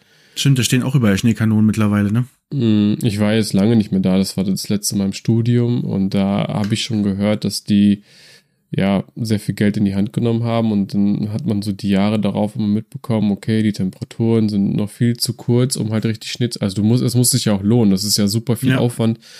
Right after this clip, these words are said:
Speaker 2: sehr viel Energie, die du da, äh, für aufbringst, um den Schnee zu, äh, erzeugen und wenn er dann innerhalb von, ich sag mal, einer Woche wieder komplett weggetaut ist,
Speaker 1: Ja.
Speaker 2: dann bist du nur noch am Machen und hast keinen Effekt. Also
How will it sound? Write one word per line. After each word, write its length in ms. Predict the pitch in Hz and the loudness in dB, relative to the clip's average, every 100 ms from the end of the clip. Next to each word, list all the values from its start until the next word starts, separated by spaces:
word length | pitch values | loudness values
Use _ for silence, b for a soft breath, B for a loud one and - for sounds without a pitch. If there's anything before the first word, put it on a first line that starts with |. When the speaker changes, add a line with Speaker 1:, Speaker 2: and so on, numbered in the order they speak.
| B B | B B
Speaker 2:
sehr 160 | - 113 | -4 -4
viel 140 | - | 0
Energie, 340 | 110 104 117 117 | 2 2 2 2
die 140 | 113 | 4
du 0 | |
da, 240 | 113 107 107 - - | 2 0 0 -4 -4
äh, 380 | 113 104 104 | 0 2 0
für 240 | 104 117 110 | -2 -2 0
aufbringst, 600 | 113 113 - 117 117 - | -2 -2 -2 -2 -2 -2
um 100 | 113 | -2
den 120 | 104 | -2
Schnee 240 | - 120 | -2 -4
zu, 220 | 113 120 - | -2 -4 -2
äh, 340 | - 104 104 | -2 0 0
erzeugen 400 | 104 - 113 110 | -2 0 0 2
und 60 | 104 | 2
wenn 100 | 104 | 2
er 60 | |
dann 160 | 104 110 | 2 2
innerhalb 340 | 110 107 107 - | 2 2 0 -2
von, 340 | 113 110 104 | -2 0 -2
ich 120 | 104 | -4
sag 120 | - | -4
mal, 80 | 107 | -2
einer 160 | 107 107 | -2 0
Woche 240 | 110 117 | 0 0
wieder 380 | 113 113 107 107 | 0 0 0 -2
komplett 340 | - - 113 | -6 -2 -2
weggetaut 500 | 123 120 104 98 95 | -2 -4 -4 -2 0
ist, 220 | 120 120 B B B B B - | -2 -6 B B B B B -2
Speaker 1:
Ja. 240 | 127 - - | -2 -2 -6
Speaker 2:
dann 280 | - 104 107 | 0 2 2
bist 200 | 120 - | 0 2
du 40 | 131 | 4
nur 100 | 127 | 4
noch 140 | 123 | 2
am 140 | 113 | 2
Machen 360 | 110 127 131 117 | 4 4 2 0
und 360 | - 104 104 110 | 2 2 2 0
hast 220 | 110 - | -6 -4
keinen 200 | 117 104 | -2 -2
Effekt. 340 | - 110 - | 0 -2 -2
Also 400 | 87 92 101 113 | -6 -4 -4 -6